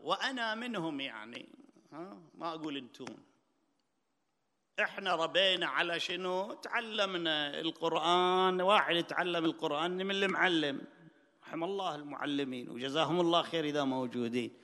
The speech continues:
ما قصروا. وبعضنا تعلم من المدرسة،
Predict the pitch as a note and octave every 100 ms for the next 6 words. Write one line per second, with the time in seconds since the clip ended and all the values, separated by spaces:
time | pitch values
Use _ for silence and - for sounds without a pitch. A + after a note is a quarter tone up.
0 | - D#4+ C4 F3 - - C#3+ A2+ - _
1 | _ _ _ _ _ _ _ _ _ _
2 | _ _ _ - B3+ B3 G#3 C4 A#3+ A#3
3 | - G#3+ A#3 A#3 C4+ C4 C#4 D4+ A#3 A#3
4 | G#3+ F3 -